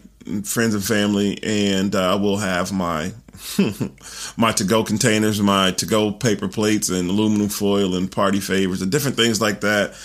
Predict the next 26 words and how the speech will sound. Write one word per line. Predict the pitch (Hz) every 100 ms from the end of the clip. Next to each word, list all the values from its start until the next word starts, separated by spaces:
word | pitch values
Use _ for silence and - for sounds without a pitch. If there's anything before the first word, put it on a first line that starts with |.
| - -
And | - 107
I |
don't, | 107 107 98 -
I | 104
don't | 104 101
ever | 98 101
wanna | 98 92
go | 101 95
to | 98
anyone's | 95 95 90 95
house | 104 90 92
without, | 87 92 92 87 -
you | 95
know, | 98 90
bringing | 95 98 95
them | 90
something, | - 98 90 90 90
whether | 90 85
it's, | 85 71 -
you | 98
know, | 78 71 - - - -
uh, | - 82 78 73 65 -
aluminum | - 92 92 92
foil, | - 92 90 85 85 -
ice, | - 90 90 90 - - _ -
soda, | - - 92 90 90 87 87 82